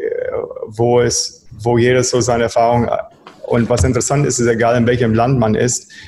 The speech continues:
dass man tatsächlich, äh, sehr viel Ähnlichkeit mit den anderen hat.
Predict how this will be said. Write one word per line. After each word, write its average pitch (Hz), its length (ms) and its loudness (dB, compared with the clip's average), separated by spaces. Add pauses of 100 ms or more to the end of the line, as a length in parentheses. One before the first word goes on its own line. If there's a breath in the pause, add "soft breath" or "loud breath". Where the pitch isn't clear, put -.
(140 loud breath)
dass - 200 -2
man 117 160 0
tatsächlich, 123 800 -2
äh, 113 420 2 (100)
sehr 117 280 0
viel 120 280 -2
Ähnlichkeit 117 600 0
mit 110 140 0
den 107 140 0
anderen 107 380 -2
hat. 107 180 0